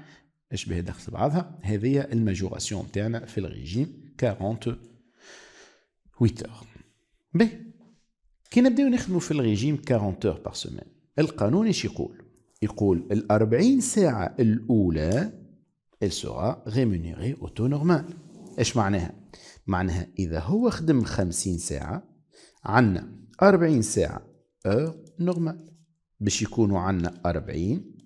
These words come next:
وسوم الساعة اللي اتفقنا هو عشرة دينارات،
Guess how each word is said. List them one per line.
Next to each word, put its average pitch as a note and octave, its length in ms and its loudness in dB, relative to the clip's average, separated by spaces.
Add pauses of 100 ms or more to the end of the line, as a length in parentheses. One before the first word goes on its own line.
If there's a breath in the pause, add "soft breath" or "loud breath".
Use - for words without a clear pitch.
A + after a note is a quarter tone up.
(120)
وسوم F3 380 0
الساعة B2 640 2 (600 soft breath)
اللي A2+ 100 4
اتفقنا A2+ 520 0
هو F2+ 220 0
عشرة A2 420 -2
دينارات، F2 640 -4